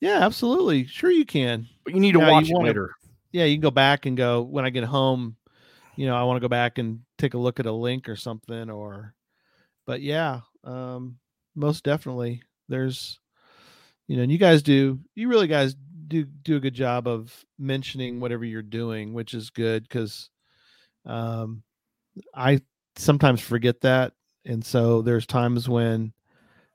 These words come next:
Speaker 1: um, uh, <laughs> Jesse will jump in and go, "And so here's what we're doing." And, uh,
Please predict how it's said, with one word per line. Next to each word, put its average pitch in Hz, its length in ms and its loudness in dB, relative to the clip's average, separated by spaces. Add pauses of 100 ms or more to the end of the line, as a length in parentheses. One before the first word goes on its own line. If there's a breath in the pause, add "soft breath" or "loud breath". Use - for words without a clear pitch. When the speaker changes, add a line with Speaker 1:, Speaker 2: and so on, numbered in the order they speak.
(160)
Speaker 1:
um, 113 640 -2 (2000)
uh, 113 340 -12 (100)
<laughs> - 920 -14
Jesse 143 380 2
will 127 80 4
jump 127 300 2
in 123 100 4
and 120 100 0
go, 117 280 2 (580 soft breath)
"And 120 180 -4
so 139 120 6
here's 196 260 6
what 180 120 8
we're 143 100 6
doing." 131 580 2 (200)
And, 120 420 -6
uh, 120 400 -4